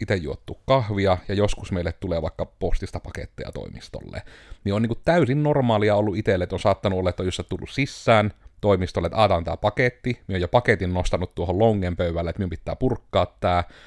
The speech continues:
minä pääsen keittiöön, ai niin tuo imuri, minä käännän jo se imuri valmiiksi niin kuin katolleen, että hei, minä rupean tätä puhistamaan,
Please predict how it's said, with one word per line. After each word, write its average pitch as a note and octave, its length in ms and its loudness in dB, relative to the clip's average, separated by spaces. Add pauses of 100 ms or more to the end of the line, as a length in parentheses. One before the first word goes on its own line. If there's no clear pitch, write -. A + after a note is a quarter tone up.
(160)
minä A2 120 6
pääsen F2+ 260 -2
keittiöön, F#2+ 800 0 (200)
ai A#2 200 2
niin F#2+ 200 2
tuo E2 140 -2
imuri, A2+ 580 2
minä F#2+ 140 2
käännän G2 320 2
jo E2+ 80 -2
se - 120 -6
imuri G#2+ 380 2
valmiiksi F2 500 0
niin F2 100 -2
kuin F2 120 -12 (520)
katolleen, F2 480 0
että F2+ 140 -4
hei, G2 100 2
minä F#2 100 2
rupean E2 280 -4
tätä A#2+ 240 4
puhistamaan, F#2 840 0